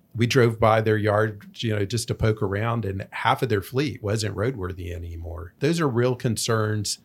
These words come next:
You know, maybe today everything might be sort of okay, but as we start to go through this, people's CapEx budgets are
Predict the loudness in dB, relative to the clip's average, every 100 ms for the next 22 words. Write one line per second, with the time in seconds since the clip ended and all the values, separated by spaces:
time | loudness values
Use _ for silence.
0 | -4 -2 0 2 2 2 0 -2 0 -2
1 | 0 0 0 -4 _ _ _ _ _ _
2 | _ 0 2 4 4 4 2 0 -2 0
3 | 0 -2 -4 -8 -4 2 2 4 2 2
4 | 2 2 2 0 0 -4 -2 -4 -4 -4
5 | 0 0 0 0 0 0 -2 0 -2 -2
6 | -4 -4 -4 -2 2 2 0 0 0 0
7 | -4 -2 -2